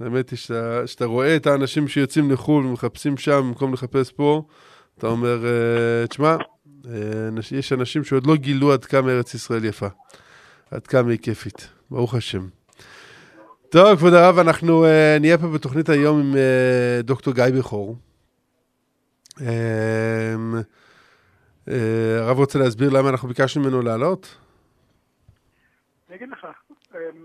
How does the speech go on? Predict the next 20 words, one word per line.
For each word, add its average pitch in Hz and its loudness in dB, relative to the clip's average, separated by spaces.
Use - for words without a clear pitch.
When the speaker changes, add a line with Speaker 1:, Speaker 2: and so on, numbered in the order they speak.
Speaker 2:
הרבה 214 -12
אנשים 233 -14
אומרים 196 -14
לי, 165 -14
"תשמע, 233 -8
המצב 190 -10
הוא 196 2
על 170 0
הפנים, 175 -8
קשה, 190 0
תראה 175 4
את 170 0
הממשלה 175 4
הזאת", 175 2
דברים 247 -2
כאלה, 202 4
שהם, 196 0
אה, 185 4
פשוט, 240 0
אה, 190 6